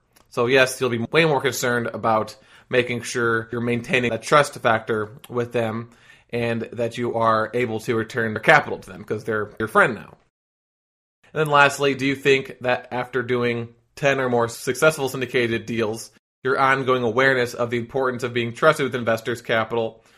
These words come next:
will be magnified by ten times? Of course, the answer is yes, because number one, they are actually helping you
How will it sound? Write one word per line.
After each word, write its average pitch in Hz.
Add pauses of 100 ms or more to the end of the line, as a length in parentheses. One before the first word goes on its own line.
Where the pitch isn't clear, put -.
(160)
will 127
be 127
magnified 117
by 110
ten 110
times? - (320)
Of 160
course, 147
the 123
answer 123
is 120
yes, 117 (600)
because 120
number 117
one, 135 (100)
they 127
are 123
actually 123
helping 131
you 127